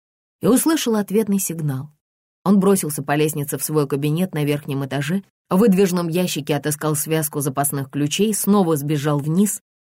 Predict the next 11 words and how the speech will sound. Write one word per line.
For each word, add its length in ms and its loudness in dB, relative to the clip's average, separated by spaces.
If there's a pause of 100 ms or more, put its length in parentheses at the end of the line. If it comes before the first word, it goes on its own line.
(160)
стал 300 2
судорожно 600 4
подбирать 520 2
ключ, 340 2
и 60 2
тут 280 -2
услышал 520 -2
глухой 440 -2
стук 400 -4
и 40 -2
стон. 420 -6